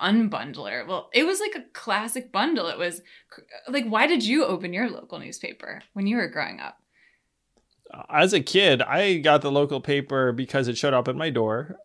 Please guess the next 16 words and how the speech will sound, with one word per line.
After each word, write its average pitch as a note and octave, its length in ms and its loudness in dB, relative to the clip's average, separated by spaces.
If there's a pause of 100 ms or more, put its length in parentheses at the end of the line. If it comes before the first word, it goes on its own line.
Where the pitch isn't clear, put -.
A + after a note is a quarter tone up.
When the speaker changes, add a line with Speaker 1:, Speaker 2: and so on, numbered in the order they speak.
Speaker 2:
Um, A#2+ 500 0
I C#3+ 80 -2
read D3+ 140 0
the F#3 60 2
comics B2+ 440 2
first. A2+ 360 -4
Speaker 1:
The E4 60 2
Speaker 2:
That - 100 -2
was B4 160 6
the C4+ 40 4
Speaker 1:
comics. - 100 0
Speaker 2:
first - 140 -6
thing A2+ 120 -6
I A2 80 -6
did. A2+ 300 -6 (200)
Speaker 1:
Yeah. D4+ 100 -4